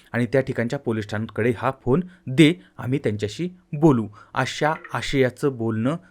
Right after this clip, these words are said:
झालं होतं. म्हणजे असंच बोलणं झालं, असं नाही, पण अशा आशयाचं बोलणं त्या ड्रायव्हरबरोबर झालं. आणि तो जो ड्रायव्हर आहे, आता त्याचं नाव म-, आता उपलब्ध नाही आहे माझ्यासमोर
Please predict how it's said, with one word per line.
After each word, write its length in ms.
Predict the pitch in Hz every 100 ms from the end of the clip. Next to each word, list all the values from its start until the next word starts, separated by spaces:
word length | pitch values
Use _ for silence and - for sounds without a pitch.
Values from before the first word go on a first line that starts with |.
| _ 110
झालं 240 | 117 156 143
होतं. 160 | 113
म्हणजे 140 | 107 113
असंच 320 | - - 233
बोलणं 260 | 208 160 156
झालं, 240 | 127 110 180 - -
असं 220 | 156 185
नाही, 120 | 156
पण 140 | 180
अशा 260 | 147 131 160
आशयाचं 420 | 135 - 123 135
बोलणं 280 | 120 113 151 185 - -
त्या 100 | 113
ड्रायव्हरबरोबर 600 | 117 113 117 107 104 110
झालं. 280 | 110 131 143 - -
आणि 180 | 110 123 -
तो 100 | 160
जो 100 | 196
ड्रायव्हर 440 | 143 131 127 139
आहे, 260 | 113 95 104 - -
आता 160 | 113 131
त्याचं 280 | 123 135
नाव 160 | 120 139 143 -
म-, 120 | 117
आता 180 | 110 135
उपलब्ध 380 | 127 131 143 139
नाही 180 | 151 120
आहे 80 |
माझ्यासमोर 500 | 113 107 107 107 117